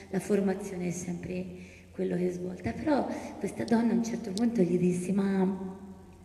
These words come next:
e lei mi disse, "Sai Daniela, è una trappola migrare", mi disse, "io non sono più niente, non sono più italiana, non sono più senegalese", mi disse, "perché quando migri per un,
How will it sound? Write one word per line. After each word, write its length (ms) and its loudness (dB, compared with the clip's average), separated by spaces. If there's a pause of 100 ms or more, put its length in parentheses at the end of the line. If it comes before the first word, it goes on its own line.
(140)
e 80 -4
lei 160 0
mi 140 2
disse, 420 2 (360)
"Sai 320 0
Daniela, 460 2 (280)
è 80 -8
una 200 2
trappola 720 2 (360)
migrare", 760 2 (540)
mi 140 2
disse, 500 -2 (260)
"io 180 8
non 180 8
sono 260 0
più 200 -4
niente, 560 2
non 140 2
sono 340 -4
più 140 -6
italiana, 640 -2 (440)
non 120 2
sono 280 -2
più 160 -6
senegalese", 1000 2 (420)
mi 100 2
disse, 520 -2 (300)
"perché 320 0
quando 340 0 (120)
migri 760 0 (200)
per 160 -2
un, 160 -4